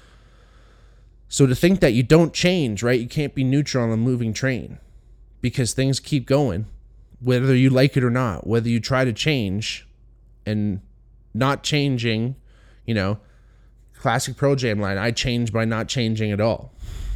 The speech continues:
And that's what a lot of people try to do, right? You know, they think, "Oh, I'm staying the same," but things move on, things move forward, people grow,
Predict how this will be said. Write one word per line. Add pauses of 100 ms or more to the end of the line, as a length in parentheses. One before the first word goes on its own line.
(440)
And
that's
what
a
lot
of
people
try
to
do,
right?
You
know,
they
think,
"Oh, (400)
I'm
staying
the
same," (760)
but (1300)
things
move
on,
things
move
forward,
people
grow,